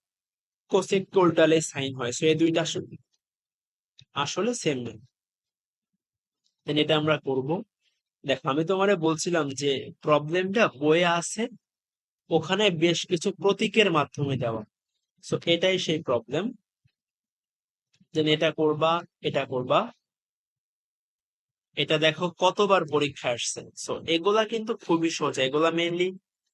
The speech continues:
ক দাগে আসার মতো অথবা এমসিকিউ তে আসতে পারে। আচ্ছা, so আমি একটা ট্রিক্স বলতে পারি। এখানে দেখো,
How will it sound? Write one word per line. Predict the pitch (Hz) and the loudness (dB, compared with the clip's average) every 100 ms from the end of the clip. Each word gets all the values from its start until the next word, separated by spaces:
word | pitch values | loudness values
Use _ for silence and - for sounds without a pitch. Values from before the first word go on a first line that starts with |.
| _ - | _ 4
ক | 156 | 4
দাগে | 160 165 160 | 6 2 2
আসার | 160 - 175 | -2 -2 -4
মতো | 180 190 190 | -4 -6 -2
অথবা | 196 160 160 160 208 262 _ _ _ _ _ _ _ - | -2 0 0 0 0 -2 _ _ _ _ _ _ _ 0
এমসিকিউ | 202 214 196 196 190 147 | 2 2 -2 -6 -2 -2
তে | - 127 | 0 -4
আসতে | 113 - | -4 -12
পারে। | - 107 - - _ _ _ _ _ _ _ _ _ _ _ _ _ - | -10 -10 -12 -20 _ _ _ _ _ _ _ _ _ _ _ _ _ -14
আচ্ছা, | 131 - 110 _ _ _ _ _ _ - | -12 -10 -14 _ _ _ _ _ _ -4
so | 170 | -2
আমি | 175 | -2
একটা | 170 190 | -2 -4
ট্রিক্স | 143 185 180 160 | -2 -2 -2 -2
বলতে | 151 156 160 | 0 2 2
পারি। | 156 151 | 4 2
এখানে | 143 151 151 | 2 -2 -4
দেখো, | 143 131 - 139 | -2 -4 -2 -4